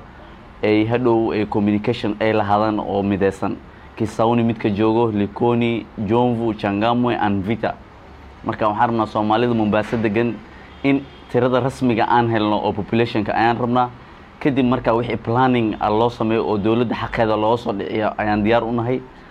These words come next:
Maadaama ani aan ahay nin dhalinyaro inta ku noolaa, intaasoo sano school inta ka dhameeyey, jaamacadna ka,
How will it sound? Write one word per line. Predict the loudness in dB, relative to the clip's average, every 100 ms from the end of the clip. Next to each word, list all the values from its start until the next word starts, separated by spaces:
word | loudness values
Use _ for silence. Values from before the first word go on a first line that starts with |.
| -20 -20 -20 -2
Maadaama | 0 2 2 2
ani | 2 2
aan | 2
ahay | 2 0 0
nin | 0 -2
dhalinyaro | 0 0 0 -2
inta | -4 -6
ku | -2
noolaa, | 0 0 -2
intaasoo | -4 -4 -4
sano | -4 -4
school | -6 -2 -2 0
inta | -4
ka | -8 -4
dhameeyey, | -2 2 2 2 2
jaamacadna | 0 2 0 -2
ka, | -2